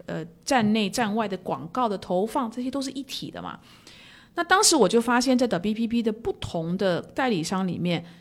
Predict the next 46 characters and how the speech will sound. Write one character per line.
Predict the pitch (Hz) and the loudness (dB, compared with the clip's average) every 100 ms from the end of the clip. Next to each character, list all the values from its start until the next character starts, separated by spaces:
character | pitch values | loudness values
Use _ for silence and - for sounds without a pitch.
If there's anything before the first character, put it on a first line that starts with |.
| - | -8
群 | - 233 | 0 2
益 | 349 339 | 4 6
也 | 220 | 8
有 | 190 | 6
电 | - 180 | 4 0
商， | 170 175 165 170 170 - - - | 0 -2 -2 -4 -8 -16 -18 -4
然 | 220 | -2
后 | 269 | 2
奥 | 440 359 | 4 6
美 | 220 | 6
也 | 180 220 | 4 2
有 | 247 | 0
电 | - 240 220 | 0 2 2
商， | - 226 190 185 - - - | 2 0 0 -4 -12 -20 -8
凯 | - 220 | 0 2
度 | - 427 320 | 8 10 10
也 | 247 | 10
有 | 294 190 | 8 6
电 | 233 214 | 4 4
商， | 202 202 214 | 2 0 2
可 | 269 | 0
是 | 320 | 2
他 | 440 | 2
们 | 370 | 4
的 | 311 | 4
电 | 349 302 | 2 2
商 | 294 294 | 2 2
都 | 320 320 | 0 0
是 | 320 | -2
只 | 311 214 247 | -2 -4 -4
取 | - - | -4 -6
他 | - - 214 220 - - | -8 -6 -6 -6 -8 -6
垂 | - 190 | 0 2
直 | 285 - | 2 2
的 | 165 190 | 2 4
那 | 240 | 2
一 | 240 | 0
块 | 202 285 233 | -4 0 2
领 | 202 170 | 2 0
域 | 185 202 | -2 -2
的 | 175 | 0
电 | 226 185 | 0 0
商 | 175 175 | 0 -2
的 | |
服 | 170 170 | -4 -8
务， | 156 | -10